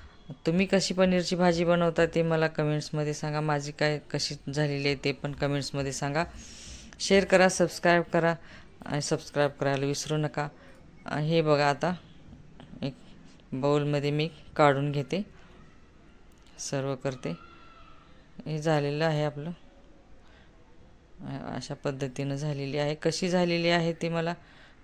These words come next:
कमेंट्स करून पा-, सांगा, कारण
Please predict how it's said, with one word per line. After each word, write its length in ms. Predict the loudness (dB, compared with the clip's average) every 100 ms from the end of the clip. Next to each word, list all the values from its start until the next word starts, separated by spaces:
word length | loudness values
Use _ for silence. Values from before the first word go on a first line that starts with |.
| -6
कमेंट्स 420 | -2 -2 -4 -4
करून 240 | -6 -4 -6
पा-, 520 | -4 -2 0 -2 -4
सांगा, 380 | -6 -4 -4 -6 -10 -20 -20 -20 -20 -20 -20 -20 -20 -20 -20 -18 -18 -18 -20 -20 -20 -20 -20 -10
कारण 300 | -4 -4 -4